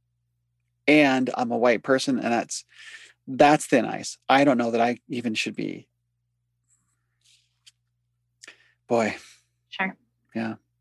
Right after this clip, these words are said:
Speaker 2: Yeah.
Speaker 1: I just wanna be really careful about that.
Speaker 2: Mm-hmm.
Speaker 1: Um, okay, so we still can be, we can still be friends, Claire de Lune notwithstanding.
Speaker 2: Yes. Well, and, and, and here's our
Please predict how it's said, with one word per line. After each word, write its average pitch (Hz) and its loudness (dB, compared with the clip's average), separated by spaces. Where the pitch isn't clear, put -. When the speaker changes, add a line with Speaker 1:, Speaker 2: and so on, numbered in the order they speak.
Speaker 2:
Yeah. - -12
Speaker 1:
I 131 2
just - -12
wanna 117 -2
be 104 -4
really 104 -4
careful - -10
about - -10
that. - -20
Speaker 2:
Mm-hmm. 202 -6
Speaker 1:
Um, 135 2
okay, 175 4
so 147 0
we 156 4
still 160 2
can 160 0
be, 160 6
we 151 2
can 156 2
still 151 2
be 160 4
friends, 139 4
Claire 143 4
de 147 6
Lune 135 2
notwithstanding. 123 -2
Speaker 2:
Yes. 220 -14
Well, 247 6
and, 254 4
and, 262 4
and 262 4
here's 285 6
our 262 6